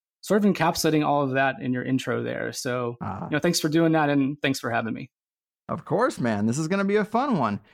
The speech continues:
Speaker 2: You had reached out to me to say that you heard the previous Reich-related episodes I've done, and they covered some aspects of his work well enough,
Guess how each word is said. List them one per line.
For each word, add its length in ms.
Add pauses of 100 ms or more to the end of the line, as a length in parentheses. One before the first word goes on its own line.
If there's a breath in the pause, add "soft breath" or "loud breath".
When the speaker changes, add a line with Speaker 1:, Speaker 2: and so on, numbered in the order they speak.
(300 soft breath)
Speaker 2:
You 160
had 180
reached 320
out 260
to 60
me 280
to 180
say 460
that 180
you 300
heard 460
the 40
previous 640
Reich-related 720
episodes 640
I've 260
done, 340
and 220
they 100
covered 560
some 300
aspects 560
of 140
his 160
work 260
well 260
enough, 460